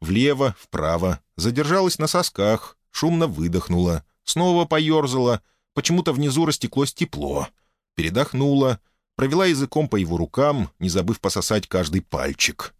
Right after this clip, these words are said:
"Хм, на правой руке мизинец вкуснее, а на левой — средний", пробормотала она и спустилась к животу.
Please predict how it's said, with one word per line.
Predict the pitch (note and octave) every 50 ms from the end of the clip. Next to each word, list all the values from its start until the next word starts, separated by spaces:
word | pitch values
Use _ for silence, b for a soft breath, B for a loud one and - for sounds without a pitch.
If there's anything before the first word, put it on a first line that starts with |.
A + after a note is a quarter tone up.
| _ _ _ _ _ -
"Хм, | C3 C3+ A#2+ G2 D#2+ C#2 - _ _ _ _ _ _ -
на | G2 G#2+ F#2+
правой | - D3+ D#3 E3 D#3+ E3
руке | D#3+ D#3 - - E3+ E3
мизинец | E3+ F3 D#3 G#2+ G2+ B2+ C#3 D3 D3+ - -
вкуснее, | - - - C3 A#2 - - F#2 E2+ D2 C2+ C#2 C#2 C2+ - - _ _
а | - E2+
на | F2+ F2
левой — | F2+ G2+ C3 D#3 D#3 E3+ E3+
средний", | - - F#2 F2+ E2+ E2+ E2 C#2+ E2+ E2+ E2 D#2+ C#2+ - _ _ _
пробормотала | - - E2 D2+ E2+ F2 F2 D#2+ - E2 D2 D#2 D#2 D2+
она | D#2+ G2+ D3 E3+ D#3+ - b b b b
и | -
спустилась | - - - G#2+ - - - C3 A#2+ A2 F#2 E2+
к | D#2
животу. | E2 D#2 G2+ G2 G#2+ A2 - - - D#2+ D2+ C#2+ -